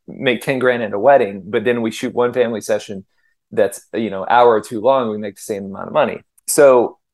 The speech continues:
it, the families are really been key to our, you know, our sanity and our bank account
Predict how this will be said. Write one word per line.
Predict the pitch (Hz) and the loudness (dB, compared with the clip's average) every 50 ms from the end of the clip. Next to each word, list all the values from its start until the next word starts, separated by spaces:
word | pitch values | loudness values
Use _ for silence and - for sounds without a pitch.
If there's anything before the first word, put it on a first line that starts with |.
| _ _ | _ _
it, | - 127 110 - - - _ _ | 2 2 2 2 -2 -8 _ _
the | - 123 | -10 -10
families | 120 - 151 160 185 190 175 135 120 113 104 - | -2 2 2 4 4 4 2 2 0 0 -2 0
are | 120 98 95 92 | 0 0 0 0
really | - 110 117 123 139 143 143 127 107 101 101 92 - _ _ _ _ - 117 - 131 110 98 | -2 -4 -2 2 4 4 4 4 2 0 -4 -8 -12 _ _ _ _ -10 -10 -10 -10 -8 -6
been | 95 113 101 101 | -4 -4 -4 -4
key | 98 - - 131 131 123 113 98 | -8 -6 -2 0 0 0 0 -2
to | - - - 101 95 98 | -6 -8 -8 -6 -4 -4
our, | 95 95 95 98 95 _ _ _ _ _ _ - | -2 -2 -4 -4 -6 _ _ _ _ _ _ -8
you | - 117 | -4 -2
know, | 110 95 90 90 - - - _ | -2 -2 -2 -4 -6 -10 -10 _
our | - - - - - - _ _ _ _ _ _ - | -4 -4 -4 -4 -6 -8 _ _ _ _ _ _ -8
sanity | - 131 117 113 113 110 - - 117 110 | -4 -4 -2 -2 -4 -6 -6 -6 -4 -4
and | 101 95 | -4 -6
our | 90 85 | -8 -10
bank | - 107 110 113 | -8 -8 -8 -8
account | _ _ _ - - - | _ _ _ -18 -16 -16